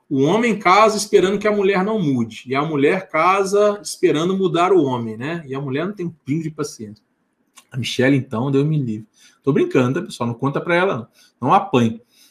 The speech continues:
Verdade, as pessoas são muito egoístas. É, são, você vê no covid aí. Nós, pais autistas, somos taxados de mal-humorados. <laughs>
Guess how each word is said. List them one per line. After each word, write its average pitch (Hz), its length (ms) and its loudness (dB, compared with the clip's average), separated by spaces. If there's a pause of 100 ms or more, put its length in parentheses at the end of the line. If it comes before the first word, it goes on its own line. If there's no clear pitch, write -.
(300)
Verdade, 123 480 2
as 117 100 -4
pessoas 135 360 -4
são 143 100 -4
muito 147 240 -4
egoístas. 131 500 -2
É, 240 140 -2
são, 196 260 -8
você 139 120 0
vê 139 200 4
no 285 120 -2
covid 180 420 -4
aí. 113 160 -4 (960)
Nós, 170 240 2
pais 175 380 4
autistas, 175 420 2
somos 185 540 -4
taxados 170 680 0
de 170 80 -4
mal-humorados. 151 840 -2 (1400)
<laughs> 123 400 0